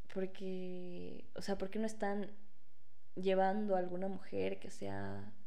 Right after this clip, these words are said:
casi digo pediatra, <laughs> ginecóloga, em, ginecóloga a estas conversaciones? ¿O por qué no hacen que solo se junten mujeres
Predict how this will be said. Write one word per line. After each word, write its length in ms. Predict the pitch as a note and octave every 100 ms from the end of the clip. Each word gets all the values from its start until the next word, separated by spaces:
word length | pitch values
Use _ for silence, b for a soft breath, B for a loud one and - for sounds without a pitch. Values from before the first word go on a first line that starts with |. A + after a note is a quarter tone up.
| - - - - - - - - - -
casi 260 | F3 -
digo 120 | F#3 F3+ -
pediatra, 680 | - E2+ D2+ - - C#4 -
<laughs> 680 | G#4 - - A#3+ B3 G#3
ginecóloga, 760 | - - D#3+ - C2 - - - C#4+ - C#4 C#4 E4 F4 B B B B - -
em, 500 | A3 G#3 G3+ G3 F#3
ginecóloga 560 | - G3 F#3+ G3 G3+ F#3+
a 20 |
estas 240 | F#3+ F#3+
conversaciones? 640 | F#3+ F3+ F3 - G3 F#3 F#3+
¿O 60 |
por 140 | G3 G3
qué 80 | G3+
no 180 | G#3
hacen 380 | F#3+ F#3+ F#3+ F3 - -
que 120 | F#3
solo 340 | - F#3+ G3+ G#3
se 180 | F3+
junten 880 | - - A3 C4 C4 - - G3+ G#3 - - - b b b - - - - -
mujeres 960 | F#3+ F#3 G3 G3 F3+ E3+ - - -